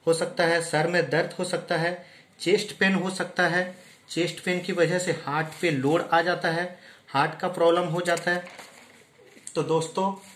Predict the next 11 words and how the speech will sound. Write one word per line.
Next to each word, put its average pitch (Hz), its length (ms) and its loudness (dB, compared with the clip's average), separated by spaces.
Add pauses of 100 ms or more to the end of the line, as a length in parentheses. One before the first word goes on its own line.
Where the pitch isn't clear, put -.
(140)
आपको 156 360 0
डायबिटीज 147 580 0
लेवल 170 280 0 (140)
कंट्रोल 170 380 0
करना 165 300 -2 (1080)
बेहद 147 420 -2
ज़रूरी 160 360 2
होता 170 280 2
है। 165 140 -2 (600)
ये 170 160 0
ग्लाइकोमेट 156 760 2